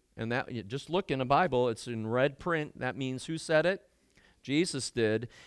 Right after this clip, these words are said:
In Matthew twenty-three, verse twenty-three, Jesus affirmed tithing.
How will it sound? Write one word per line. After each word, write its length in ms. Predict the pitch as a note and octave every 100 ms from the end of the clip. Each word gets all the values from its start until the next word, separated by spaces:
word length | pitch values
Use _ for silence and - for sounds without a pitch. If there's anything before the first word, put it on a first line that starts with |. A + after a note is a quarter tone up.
| -
In 180 | B2 A#2
Matthew 380 | B2 D3+ - C3
twenty-three, 800 | - D3+ E3 F#3 - F3 C#3 C3
verse 260 | A#2 A#2+
twenty-three, 640 | - C#3 C#3+ D#3+ - C#3 A2+
Jesus 720 | F2+ A#2+ C#3 D#3 E3 D#3+ -
affirmed 960 | B2+ - - - C#3+ A#2 A2 A2 A2 - -
tithing. 760 | - A#2 A2+ F#2+ D#2+ B1 B1+